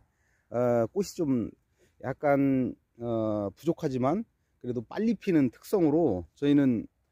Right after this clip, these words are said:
제가, 어, 재배하는 작물인데 이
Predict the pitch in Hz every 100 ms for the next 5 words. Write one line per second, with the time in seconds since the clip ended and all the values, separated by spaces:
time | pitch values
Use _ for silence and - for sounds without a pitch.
0 | _ _ - 139 147 135 127 120 113 113
1 | 110 107 104 - 131 127 139 127 123 120
2 | 104 _ _ _ _ - 127 135 120 120
3 | 180 190 - _ - 113 113 110